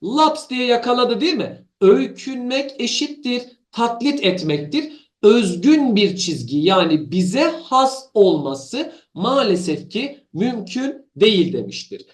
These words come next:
Ceyhan seçeneği nereden elenir sizce? Hadi buyurunuz. Kitap kapaklarının bir yönüyle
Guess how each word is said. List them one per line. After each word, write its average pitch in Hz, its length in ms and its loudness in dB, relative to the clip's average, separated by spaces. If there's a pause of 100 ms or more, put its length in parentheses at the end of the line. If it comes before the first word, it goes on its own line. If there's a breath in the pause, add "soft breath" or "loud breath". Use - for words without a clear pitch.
(200 soft breath)
Ceyhan 277 520 -2
seçeneği 233 640 -4
nereden 233 640 2
elenir 175 360 0
sizce? 120 460 -12
Hadi 240 300 -2
buyurunuz. 254 560 0 (320 loud breath)
Kitap 320 400 0
kapaklarının 151 840 0
bir 285 140 2
yönüyle 233 680 -2